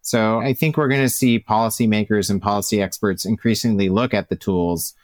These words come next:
that government is applying to fight consolidation and find ways to take their government's thumb off the scale.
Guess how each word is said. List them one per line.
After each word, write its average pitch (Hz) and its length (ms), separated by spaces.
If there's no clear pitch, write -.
that 98 160
government 98 480
is 85 100
applying 90 500
to 95 120
fight 117 300
consolidation 87 960
and 95 200
find 104 300
ways 95 380
to 92 100
take 90 320
their 87 320
government's 87 540
thumb 80 460
off 82 260
the 69 100
scale. - 440